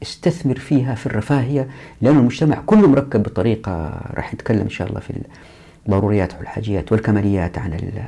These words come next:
المنتجات الموجودة في الأسواق، أكثرها من الضروريات وقلة من ال-، الكماليات، لأنه اللي ينتج الكماليات ما يبيع، لأنه معظم السواد الأعظم من الناس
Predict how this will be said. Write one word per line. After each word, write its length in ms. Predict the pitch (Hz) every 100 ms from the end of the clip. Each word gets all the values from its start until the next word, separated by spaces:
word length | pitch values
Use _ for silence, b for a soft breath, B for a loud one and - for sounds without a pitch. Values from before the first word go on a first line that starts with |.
| - - - - -
المنتجات 400 | 92 - 104 107
الموجودة 260 | 95 101 -
في 80 | -
الأسواق، 400 | 110 135 131 - B B B -
أكثرها 340 | - 175 147
من 100 | 117
الضروريات 640 | 104 101 95 101 107 120 123 B B -
وقلة 440 | - - 220 156
من 120 | 95
ال-، 420 | 92 92 92 85 80 - - - - - _ _ _ _ -
الكماليات، 680 | - 110 107 104 120 127
لأنه 280 | 127 123 120
اللي 140 | 113 123
ينتج 240 | 147 113
الكماليات 580 | 107 104 107 127 127 - -
ما 80 |
يبيع، 220 | 127 98 -
لأنه 440 | - - - - - - - _ -
معظم 300 | 135 101 92
السواد 300 | - 120 107
الأعظم 260 | 120 104
من 40 | 98
الناس 360 | 104 104 -